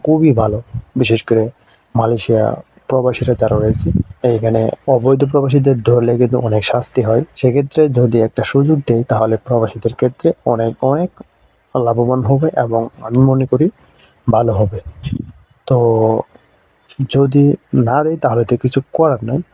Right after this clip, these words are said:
এখন আপনারা যারা অপেক্ষায় রয়েছেন, দেখেন, ধৈর্যের ফল তো মিষ্টি হয়, যদি দেয় আলহামদুলিল্লাহ অবশ্যই পাবেন ভিসা, যদি সুযোগ কোনো রকম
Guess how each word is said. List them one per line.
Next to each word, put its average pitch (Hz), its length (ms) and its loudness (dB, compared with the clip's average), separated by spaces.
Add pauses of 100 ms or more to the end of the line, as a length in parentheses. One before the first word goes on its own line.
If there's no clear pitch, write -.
(220)
এখন 113 360 -2 (840)
আপনারা 127 440 0 (580)
যারা 110 280 2 (280)
অপেক্ষায় 139 440 -2
রয়েছেন, 120 440 0 (280)
দেখেন, 165 240 2 (140)
ধৈর্যের 139 420 2
ফল 147 220 2
তো 131 140 0
মিষ্টি 139 300 2
হয়, 127 140 0 (100)
যদি 123 180 2 (120)
দেয় 120 180 4 (360)
আলহামদুলিল্লাহ 117 640 0 (420)
অবশ্যই 123 420 0
পাবেন 117 340 0
ভিসা, 110 300 0 (180)
যদি 117 220 0 (100)
সুযোগ 120 300 2
কোনো 110 200 0
রকম 107 220 -2